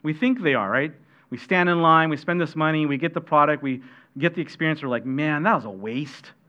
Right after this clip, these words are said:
I want my money back. That was our time lost. Why did I watch this movie? There goes my, you know, my afternoon." God says, "I promise that nothing will be wasted."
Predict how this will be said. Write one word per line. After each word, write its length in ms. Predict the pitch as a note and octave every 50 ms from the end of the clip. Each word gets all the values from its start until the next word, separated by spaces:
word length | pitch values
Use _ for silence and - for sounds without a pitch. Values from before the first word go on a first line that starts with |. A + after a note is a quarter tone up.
| _ _ _ _ _ _ _ _ _ _ _ _ _
I 40 | F3+
want 120 | E3 C#3+
my 100 | C3+ B2+
money 340 | B2 B2 D3+ E3 E3+ E3+ D#3+
back. 600 | D3 C#3+ D#3 D#3 D#3 D#3 D3+ D3+ D3+ - - - _
That 120 | E3 E3+
was 100 | E3 C3+
our 140 | B2+ A2 A2
time 400 | - - - E3+ D#3+ D#3 D#3 D3+
lost. 420 | D3 C#3+ C#3+ C#3+ C#3+ C#3 C#3 - F#3+
Why 60 | F#3
did 100 | F3 D3
I 80 | C3 A#2+
watch 320 | A#2+ C3 C3 C3 C3 -
this 240 | - B2 - - -
movie? 520 | B2 B2 C#3 D3 D3 B2 A#2 G2+ G2 G2 - _ _ _ _ _ _ _ _ _ _ _
There 120 | - D3
goes 240 | C#3 D3+ D#3 C3+ -
my, 160 | C#3 A#2 A2+
you 220 | A2 A2 A2 A#2+ G#2+
know, 160 | G2+ G2 G2 - _ _ _ _ _ _ -
my 140 | G#2+ G#2+
afternoon." 800 | A#2 C#3 C#3 C3 - - - A#2 A2+ A#2+ C3+ C3+ A#2 G2 E2+ - _ _ _ _ _ _ _ _ _ _ _ _ _ _ _ _ _ _ _ _
God 320 | D#3 E3 G3+ A3+ G3+ -
says, 340 | - - D3+ C#3+ C#3 C3+ C3+ -
"I 100 | B2+ B2+
promise 680 | C3 - - - F3 F3+ F#3+ G3 G3 G3+ G3+ - - - _ _ _ _ _
that 180 | - C#3+ C3+ B2+
nothing 500 | C3 C#3 D3+ E3 F3+ - - F#3 F3 E3+
will 100 | D3 C#3
be 140 | C3+ C3 A#2
wasted." 640 | G#2 A#2+ A#2+ B2+ A#2+ - - - - G#2 G#2